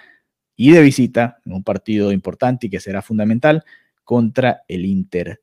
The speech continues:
de Milán. Así que bueno, esas fueron un poco mis... Eh,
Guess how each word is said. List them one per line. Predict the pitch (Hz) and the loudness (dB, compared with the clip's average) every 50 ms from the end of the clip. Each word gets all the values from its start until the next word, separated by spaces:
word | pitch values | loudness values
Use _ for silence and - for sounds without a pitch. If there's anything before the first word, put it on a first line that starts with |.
| _ _ | _ _
de | - - 87 95 87 | -14 -8 -6 -6 -6
Milán. | 80 69 - - - - - | -6 -8 -12 -16 -20 -18 -18
Así | 107 - - 143 | -12 -6 -6 -2
que | 139 139 | 0 2
bueno, | 127 113 107 104 | 2 2 0 0
esas | 117 - 143 131 | -2 -4 -6 -4
fueron | 147 143 143 139 | -2 -2 0 -2
un | 139 | -2
poco | 131 139 139 151 151 143 135 131 123 117 104 | -2 -2 0 2 2 2 4 2 0 0 -4
mis... | 104 127 120 113 104 107 110 113 110 101 - - - - - _ | -6 -8 -6 -6 -4 -4 -2 -2 -4 -4 -6 -16 -20 -20 -20 _
Eh, | - 147 120 110 107 101 98 92 92 | -10 -8 -6 -6 -4 -6 -6 -8 -10